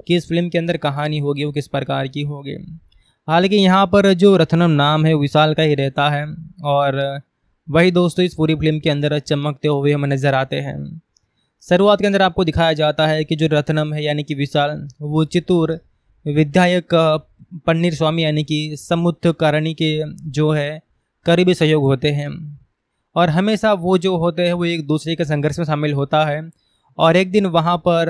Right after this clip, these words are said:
वह मल्लिका यानी कि प्रियानी भवानी शंकर को देखता है और उसका पीछा फिर करना शुरू कर देता है, क्योंकि पहली बार में वो उसे पसंद आ जाती है। रत्नम को यहाँ पर जल्द ही पता चलता है कि कुछ गुंडे मल्लिका को मारने की कोशिश कर रहे हैं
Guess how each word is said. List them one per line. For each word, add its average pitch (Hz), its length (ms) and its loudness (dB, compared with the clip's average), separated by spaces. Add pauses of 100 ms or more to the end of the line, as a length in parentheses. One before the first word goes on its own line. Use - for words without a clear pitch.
(160)
वह 151 280 0
मल्लिका 156 500 0
यानी 151 200 -2
कि 156 100 -4
प्रियानी 156 340 0
भवानी 151 280 0
शंकर 151 300 -2
को 156 140 0
देखता 143 400 0
है 143 120 -6 (540)
और 180 160 4
उसका 185 240 0
पीछा 165 320 -2
फिर 160 260 -2
करना 156 380 0
शुरू 147 240 -2
कर 139 180 0
देता 139 280 -2
है, 147 220 -6
क्योंकि 165 260 -2
पहली 165 300 0
बार 165 260 2
में 175 180 -2
वो 156 200 -2
उसे 170 260 -2
पसंद 151 360 -4
आ 135 80 0
जाती 135 320 -4
है। 147 140 -4 (680)
रत्नम 180 360 2
को 208 100 2
यहाँ 190 200 2
पर 185 140 0
जल्द 160 260 2
ही 180 80 2
पता 180 160 0
चलता 165 340 2
है 165 140 0
कि 160 120 -2
कुछ 165 180 0
गुंडे 156 400 2 (260)
मल्लिका 160 360 2
को 156 200 0
मारने 147 320 0
की 156 80 -2
कोशिश 151 300 -2
कर 147 160 0
रहे 156 200 -2
हैं 151 180 -4